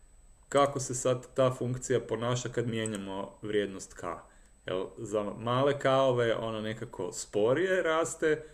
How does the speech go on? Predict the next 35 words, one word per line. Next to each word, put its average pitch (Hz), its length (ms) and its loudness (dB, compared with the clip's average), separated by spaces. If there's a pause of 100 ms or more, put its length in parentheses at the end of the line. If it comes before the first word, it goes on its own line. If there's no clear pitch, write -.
(260)
a 117 160 0
za 113 140 0
velike 123 420 2
k-ove 110 720 2 (140)
je 104 340 0
to 107 120 0
sve 107 220 2
nagliji 107 540 2
rast 104 440 0
i 120 80 0
uvijek 127 280 2
ima 117 340 2 (200)
asimptotu, 117 760 4
u 107 180 4
ovom 107 160 4
našem 110 320 -2
primjeru, 101 440 -4
sto, 160 520 4
uvijek 127 300 2
počinje 117 420 2
sa 95 160 -4
deset, 104 560 -2 (440)
vrijednost 104 440 -2
u 98 60 -10
nuli, 101 340 -6
e, 92 100 -8 (800)
te 95 160 -6
funkcije 95 400 -10
koja 98 120 -2
opisuje 101 360 -4
rast 104 260 -2
ribe 98 320 -2 (440)
je 98 200 -6
uvijek 95 280 -4
deset 127 520 4